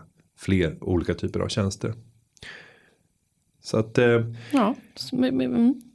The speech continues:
Speaker 1: det,
Speaker 2: Positivt.
Speaker 1: det är en, en, en mängd förändringar. En sak om jag ska ge lite så här kritik, och det ska man väl också göra.
Speaker 2: Det tycker jag.
Speaker 1: Eh, så pratade ju alla allianspartierna och inte minst Moderaterna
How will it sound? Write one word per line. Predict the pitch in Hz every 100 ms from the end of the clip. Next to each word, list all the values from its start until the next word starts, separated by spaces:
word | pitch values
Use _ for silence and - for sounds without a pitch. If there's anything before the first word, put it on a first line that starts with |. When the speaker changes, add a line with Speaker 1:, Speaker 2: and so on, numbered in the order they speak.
| -
Speaker 1:
det, | 120
Speaker 2:
Positivt. | 147 170 135
Speaker 1:
det | 131
är | 147
en, | 156
en, | 165 170 170
en | 170 165
mängd | 160 180
förändringar. | 151 120 95 95 104 120 - - _ _ _ -
En | 135 135
sak | 143 139 135
om | 139
jag |
ska | 131 139
ge | 139 135
lite | 135
så | 131
här | 117
kritik, | - 120 131 - - 165 190 160
och | 151
det |
ska | 139 143
man | 139
väl | 131
också | - 147
göra. | 127 120 143 143 -
Speaker 2:
Det | - 196
tycker | - - -
jag. | 175 - _ - 127
Speaker 1:
Eh, | -
så | 117 - 127 120 117 - -
pratade | - 135 110 - 101 131
ju | 190 -
alla | - 135 98 113
allianspartierna | 185 185 165 117 - - 110 135 165 98 90 107
och | 110
inte | 104 -
minst | 87 78 131 -
Moderaterna | 180 175 101 80 - - 92